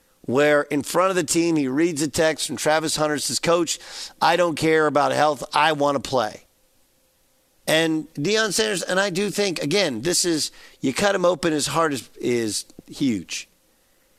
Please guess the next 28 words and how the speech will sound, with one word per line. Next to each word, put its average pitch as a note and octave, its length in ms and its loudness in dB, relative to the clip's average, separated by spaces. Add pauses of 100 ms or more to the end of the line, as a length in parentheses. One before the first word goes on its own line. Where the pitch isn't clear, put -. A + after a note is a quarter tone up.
(160)
He's A2+ 160 -8
like, C3 160 0
"Nah, C#3 220 0
man, C#3 140 2
I C#3+ 60 0
can't D#3+ 360 0
let D3+ 240 0
you D3+ 100 0
play. G#2 520 -2 (920)
You B2+ 160 0
got C3+ 180 4
a B2+ 40 2
lot D3 240 4
of, C3 160 -4
you C#3+ 120 0
got C3+ 200 2
great C#3 280 2
things D3+ 240 0
to D3+ 80 2
accomplish. B2 600 -2 (100)
It - 80 -4
ain't C#3 240 2
about C3 240 2
one A2+ 160 0
football E2 380 -6
game." D#2 120 -12 (2500)
Okay? - 240 -8 (880)
But D3+ 400 0